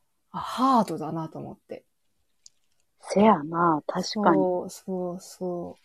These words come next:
Speaker 1: う。だからなんかどんな状況であれ、なんかこう、将来どうしていくかみたいなのは、みんな思っとかないといけないもんだなって思っ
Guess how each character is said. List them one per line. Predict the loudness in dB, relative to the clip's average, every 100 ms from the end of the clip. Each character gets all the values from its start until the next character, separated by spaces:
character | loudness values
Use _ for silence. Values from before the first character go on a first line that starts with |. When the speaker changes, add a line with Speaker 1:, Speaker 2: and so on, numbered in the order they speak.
| -20 -20 -20 _ _ _ _ -10
Speaker 1:
う。 |
だ |
か | -6
ら |
な | -2
ん |
か | 0
ど | 0
ん | 0
な | -2
状 | -4 -4 -6
況 | -6 -4 -2 -4
で | -4 -2
あ | 0
れ、 | 2 2 0 -2 -6 -10 -14
な |
ん | -14
か | _
こ | -12 -10
う、 | -10 -14 _ _ _ _ _ _ _
将 | _ -6 -2 -2
来 | -4 -4
ど | -2 -2
う |
し | -2
て | -6
い | -6
く |
か | -8 -10
み | -10
た | -12
い |
な | -12
の | -10 -6
は、 | -4 -4 -4 _ _ _ _ _ -20 _ -20 _ _ _ _ _ _ _ -6
み | -2 0
ん |
な | 0
思 | 2 0
っ | 0
と | -4
か | -6
な | -8
い |
と | -12
い | -8
け | -6
な | -4
い | -2 -2
も | -2
ん | -4
だ | -6
な | -6 -4 -4 -6
っ |
て | -10
思 |
っ | -10